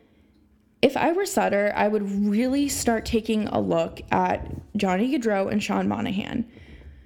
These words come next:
I don't know how much longer these two can work together.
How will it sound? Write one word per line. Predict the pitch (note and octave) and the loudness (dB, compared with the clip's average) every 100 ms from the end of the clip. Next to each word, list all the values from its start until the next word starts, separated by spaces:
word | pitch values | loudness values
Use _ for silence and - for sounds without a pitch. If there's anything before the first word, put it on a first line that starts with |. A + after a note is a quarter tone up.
| - - - | -20 -16 0
I | G#3+ G#3+ A#3 B3+ B3+ - _ - | 2 2 0 -2 -8 -20 _ 0
don't | A3+ G#3 G3+ - | 0 2 -2 0
know | G3+ F#3 F3+ F#3 | 0 2 0 0
how | F#3+ - G3+ G3 G3+ G#3+ A3 - | -4 -2 -2 0 0 -2 -4 -2
much | G3+ G3+ | -2 0
longer | G3+ F3+ F3+ F#3 G#2 - - | -2 0 0 -2 -4 -8 -2
these | G#3+ A3 | 0 0
two | - C#4+ | 0 0
can | D4+ B3+ | 0 0
work | A#3+ B3 | -2 -2
together. | A#3 G#3+ F#3 F3+ | 0 0 0 -2